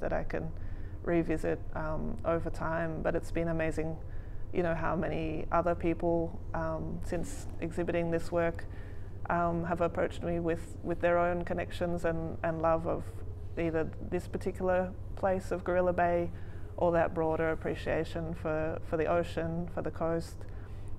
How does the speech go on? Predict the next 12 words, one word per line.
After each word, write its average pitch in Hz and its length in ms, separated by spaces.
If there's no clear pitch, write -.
Um, 165 440
I - 80
think 165 180
there's 160 160
a 165 80
sense 165 380
of 160 120
universal 160 560
kind 160 280
of 160 120
allure, 165 580
um, 165 420